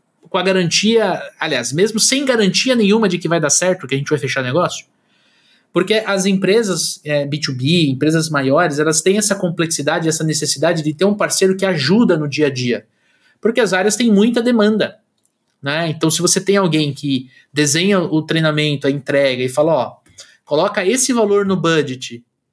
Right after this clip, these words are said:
pra que ano que vem você consiga me contratar", é uma venda que você vai ter no futuro. É uma venda que pode vir, pode ser um, não, um puta gás no teu caixa. Quem trabalha com produto,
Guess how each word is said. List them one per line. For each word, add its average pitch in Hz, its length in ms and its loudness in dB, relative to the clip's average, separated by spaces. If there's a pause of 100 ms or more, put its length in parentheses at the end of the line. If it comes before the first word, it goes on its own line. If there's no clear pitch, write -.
(160)
pra 156 180 -2
que 160 160 -2
ano 170 160 0
que 165 100 -6
vem 151 340 -2
você 143 260 0
consiga 147 340 0
me 139 120 -2
contratar", 139 800 -4 (260)
é 143 80 -2
uma 170 140 0
venda 180 300 2
que 202 120 -6
você 220 260 2
vai 233 160 2
ter 240 120 0
no 240 120 0
futuro. 240 580 0 (380)
É 147 80 -4
uma 160 140 2
venda 160 280 2
que 240 480 0 (380)
pode 156 240 0
vir, 185 400 2
pode 226 180 2
ser 233 100 2
um, 285 280 -2 (180)
não, 202 240 2
um 131 40 -6
puta 214 460 -2
gás 202 380 2
no 233 140 0
teu 254 140 -2
caixa. 208 520 -4 (540)
Quem 226 200 2
trabalha 220 300 2
com 214 180 2
produto, 185 720 0